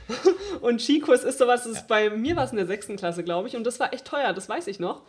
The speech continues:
Speaker 2: Ja.
Speaker 1: Und dann braucht man natürlich auch noch die ganze Ausstattung drumherum, es ist ja nicht nur die Gebühren. Ja, wenn man dafür ein paar Ersparnisse hat, lohnt es sich natürlich, weil man dann nicht so viel Diskussion hat in der Familie, können wir das jetzt machen,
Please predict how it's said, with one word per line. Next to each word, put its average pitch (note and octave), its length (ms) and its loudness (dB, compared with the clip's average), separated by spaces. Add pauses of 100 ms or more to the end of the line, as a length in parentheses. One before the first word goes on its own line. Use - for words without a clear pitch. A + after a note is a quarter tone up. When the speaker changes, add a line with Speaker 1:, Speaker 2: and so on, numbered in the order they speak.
(180)
Speaker 2:
Ja. - 160 -20
Speaker 1:
Und A3 460 -2
dann G#3+ 160 0
braucht A3+ 240 0
man G#3+ 80 4
natürlich G#3 200 -2
auch G3+ 60 2
noch G3 80 2
die G3+ 100 -8
ganze G3+ 280 -2
Ausstattung C4 440 -4
drumherum, A#3+ 440 -4
es G3+ 80 -6
ist F#3+ 120 -8
ja G3 60 -4
nicht F#3+ 140 -6
nur G3 100 -6
die F3+ 80 -8
Gebühren. G#3+ 420 -2 (240)
Ja, F3+ 300 4 (140)
wenn F#3+ 100 0
man F3+ 140 0
dafür G3 240 0
ein G#3+ 100 -4
paar G3 160 -4
Ersparnisse F#3 640 -4
hat, C4 340 -4
lohnt B3+ 400 -4
es C#4 60 -12
sich A#3+ 240 -12
natürlich, A#3 540 -8
weil G#3+ 120 0
man G#3+ 180 -4
dann A#3 340 -4
nicht A3+ 200 -10
so A3+ 80 -8
viel A3 200 -8
Diskussion G#3+ 500 -8
hat G3 80 -4
in G3 60 -8
der F#3+ 100 -4
Familie, G#3+ 380 -4
können F#3+ 200 -6
wir F3 80 -6
das F3 140 -6
jetzt E3+ 160 -16
machen, G#3 380 -6